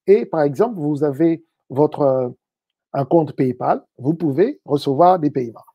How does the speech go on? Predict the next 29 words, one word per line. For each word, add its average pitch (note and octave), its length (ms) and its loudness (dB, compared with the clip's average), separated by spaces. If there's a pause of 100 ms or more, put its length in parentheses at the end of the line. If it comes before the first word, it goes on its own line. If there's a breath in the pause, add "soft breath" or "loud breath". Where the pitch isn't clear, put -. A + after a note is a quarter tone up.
(640)
Alors, C#3+ 320 4
mais C3+ 100 -2
avec C3+ 280 2
la, F3 100 2
avec D3 360 -2
ça, B3 320 -2 (340)
il C#3+ 80 -6
y D3 40 6
a D#3+ 240 2
le D3 180 4
défi, E3 600 -6
le C#3+ 160 -2
challenge D#3+ 540 -6 (200)
qui C#3+ 240 -2
est E3+ 80 2
de C#3 100 -2
la C#3 140 4
logistique. C#3 600 0 (100)
Comment E3 300 4
faire F3+ 220 0
parvenir D3+ 580 -2 (400)
à D#3 160 4
vos C#3+ 180 2
clients C#3 540 -4 (240 soft breath)
les D3+ 380 4
produits D3 360 0
qu'ils D3+ 180 -4
auraient C3+ 140 0
commandés ? A2+ 400 -6